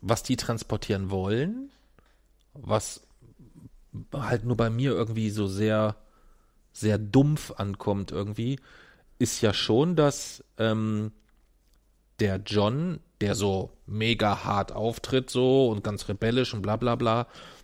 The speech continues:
dann schon schildert, welche Schwierigkeiten, wie seine Erlebnisse zu Hause sind, dass er verdroschen wird von seinem Vater und so weiter und so weiter. Ja? Also jeder von denen hat ja erstmal so seine Fassade und offenbart ja dann nochmal so einen Blick dahinter, oder nicht?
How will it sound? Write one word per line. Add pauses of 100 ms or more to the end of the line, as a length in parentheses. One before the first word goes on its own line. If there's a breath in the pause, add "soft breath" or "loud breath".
(200 loud breath)
dann
schon
schildert,
welche
Schwierigkeiten,
wie
seine
Erlebnisse
zu
Hause
sind,
dass
er
verdroschen
wird
von
seinem
Vater
und
so
weiter
und
so
weiter. (160)
Ja? (380 loud breath)
Also
jeder
von
denen (340 loud breath)
hat
ja
erstmal
so
seine
Fassade (680)
und
offenbart
ja
dann
nochmal
so
einen
Blick
dahinter,
oder
nicht?